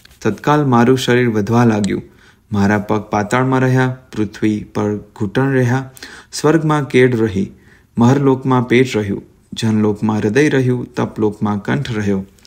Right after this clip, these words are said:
સત્યલોકમાં મુખ રહ્યું, તેથી સૌથી ઉપર ભાગમાં મારું માથું રહ્યું. આમ મારું શરીર વધી ગયું. પછી મેં બલિનો હાથ પકડીને કહ્યું, 'હે અનઘ, મેં એક પગલાંથી આખી પૃથ્વી માપી લીધી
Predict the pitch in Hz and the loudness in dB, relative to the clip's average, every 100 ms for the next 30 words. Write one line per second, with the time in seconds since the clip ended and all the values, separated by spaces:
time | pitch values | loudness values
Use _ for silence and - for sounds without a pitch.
0 | - - - - - 147 170 147 127 127 | -20 -20 -20 -4 0 0 2 2 2 0
1 | 123 113 117 123 117 110 101 98 - _ | 0 0 -2 -2 -2 0 -2 -2 -8 _
2 | - _ 117 113 117 117 120 123 156 123 | -20 _ 0 2 0 2 2 2 0 0
3 | - 113 107 107 107 104 110 107 107 107 | 2 2 2 0 -2 -2 -2 -2 -2 -2
4 | 107 107 - 131 113 104 98 - - - | -2 -4 -2 -2 0 -2 -4 -8 -20 -20
5 | - - 135 160 180 185 - 123 123 139 | -14 -4 0 0 0 -4 -4 0 2 2
6 | 139 120 123 110 101 120 107 104 95 - | 0 0 0 -2 0 0 2 0 -2 -8
7 | - - _ 107 98 120 113 107 107 113 | -20 -20 _ -10 -2 0 2 2 2 2
8 | 113 110 110 123 - 117 113 113 110 113 | 2 2 0 -2 -4 -4 -2 0 -2 -2
9 | 113 104 117 147 123 120 127 120 - - | -2 -2 0 2 2 2 2 -4 -16 -20
10 | - _ 117 123 139 - 120 123 123 - | -20 _ 4 4 4 0 0 0 0 -2
11 | 135 131 - - - 120 101 98 139 123 | -2 -2 -4 -4 -4 -4 -4 -2 0 0
12 | 110 98 98 95 98 | 0 -2 -4 -4 -6